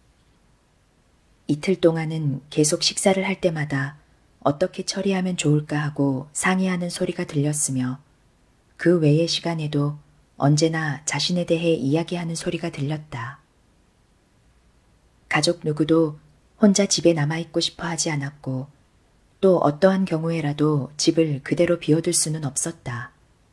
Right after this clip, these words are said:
그렇기 때문에 언제나 적어도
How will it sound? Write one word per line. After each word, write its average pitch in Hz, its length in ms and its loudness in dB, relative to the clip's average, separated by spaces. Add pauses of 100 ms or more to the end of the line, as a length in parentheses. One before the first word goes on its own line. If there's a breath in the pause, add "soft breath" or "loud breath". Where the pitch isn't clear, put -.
(1500)
그렇기 170 380 -2
때문에 156 520 -2 (340)
언제나 165 460 4
적어도 156 640 0